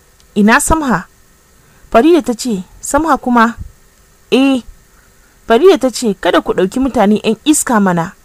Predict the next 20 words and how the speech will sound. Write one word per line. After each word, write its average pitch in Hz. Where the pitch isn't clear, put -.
Ba 220
jiya 370
da 277
daddare 269
kuka 285
turo 285
aka -
zo 226
aka 285
tafi 202
da 262
ita 240
ba?" 285
Daga 240
cikin 330
motar 359
ogan 220
nasu 208
ya 220
ce, 196